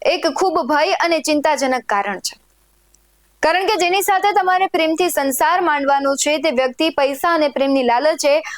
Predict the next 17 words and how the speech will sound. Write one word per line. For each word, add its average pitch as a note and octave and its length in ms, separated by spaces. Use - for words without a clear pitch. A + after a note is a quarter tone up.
અન્ય G4 280
સાથે E4 380
જીવવા B3 320
માંગે F#3 340
છે. - 240
તેને C4 300
ન B3 40
તો C4 100
બાળકની B3 460
પડી E4+ 260
હોય, E4 220
ન D4 200
પરિવારની C4 560
કે E4+ 120
ન B3+ 140
તેના B3 240
પતિ. G#3 360